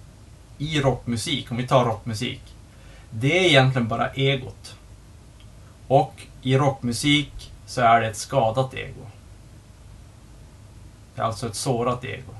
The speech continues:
Det är det rockmusiken är. Själva musiken, toner och s-, och så,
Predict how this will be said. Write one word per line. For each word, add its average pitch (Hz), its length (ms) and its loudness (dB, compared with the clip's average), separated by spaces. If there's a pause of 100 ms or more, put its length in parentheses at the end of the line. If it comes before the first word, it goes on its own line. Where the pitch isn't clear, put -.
(140)
Det 123 60 -12
är 110 40 -8
det 127 240 4
rockmusiken 107 800 -8 (200)
är. - 200 -4 (1400)
Själva 131 320 4
musiken, 131 800 2 (260)
toner 139 640 0 (320)
och 123 180 -2
s-, - 200 -12
och 120 160 -4
så, 104 300 -6